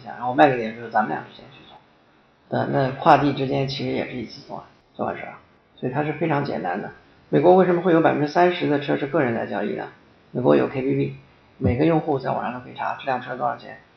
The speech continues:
咱俩查完K B B，如果是八万二，那没啥可说的，上下一两千块钱，讨价还价一下拿走了。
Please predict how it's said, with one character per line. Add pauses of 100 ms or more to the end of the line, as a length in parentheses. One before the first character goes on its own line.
(360)
咱
俩
查
完
K
B
B， (300)
如
果
是
八
万
二， (200)
那
没
啥
可 (140)
说
的， (300)
上
下
一
两
千
块
钱，
讨
价
还
价
一
下
拿
走
了。